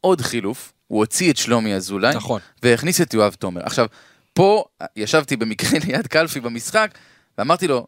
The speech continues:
Speaker 1: "זהו, אין, אין, מה הוא עושה? אין, אין משחק."
Speaker 2: נכון.
Speaker 1: היחיד שיכול
Speaker 2: מי
Speaker 1: כי
Speaker 2: ייתן את הכדור?
Speaker 1: ה-, בסוף, ומה הוא אמר, גם אחרי המשחק,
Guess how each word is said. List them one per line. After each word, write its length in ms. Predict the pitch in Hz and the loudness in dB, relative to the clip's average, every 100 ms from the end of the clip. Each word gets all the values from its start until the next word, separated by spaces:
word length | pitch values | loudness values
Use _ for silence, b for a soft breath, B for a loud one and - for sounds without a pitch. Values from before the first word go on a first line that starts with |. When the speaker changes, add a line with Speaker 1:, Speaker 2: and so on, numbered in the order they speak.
| _ - | _ -6
Speaker 1:
"זהו, 220 | 175 156 | -2 0
אין, 160 | 123 147 | 0 -2
אין, 200 | 135 123 | -4 -4
מה 120 | - | 0
הוא 60 | 151 | 0
עושה? 200 | 170 170 104 _ _ _ | 0 -4 -6 _ _ _
אין, 220 | - 202 196 | -2 -2 -2
אין 100 | 220 | -4
משחק." 280 | - 277 - 107 | -2 -4 -4 -10
Speaker 2:
נכון. 220 | 104 160 | -10 -2
Speaker 1:
היחיד 400 | 131 143 - 247 | 0 0 -4 -6
שיכול 320 | - 147 208 202 B B | -2 0 0 -2 B B
Speaker 2:
מי 100 | 202 | 0
Speaker 1:
כי 60 | |
Speaker 2:
ייתן 200 | - 262 | 2 2
את 80 | 247 | 2
הכדור? 420 | 226 214 208 135 _ - | 0 2 2 0 _ -4
Speaker 1:
ה-, 200 | - 120 | -2 0
בסוף, 560 | 123 - 220 226 - - | 2 4 4 4 -2 -8
ומה 180 | 131 156 | 0 4
הוא 160 | 196 160 | 4 4
אמר, 280 | 135 143 127 | 4 2 0
גם 120 | 113 | -6
אחרי 220 | - 180 | -4 -2
המשחק, 480 | 175 - 190 190 | -2 -2 2 4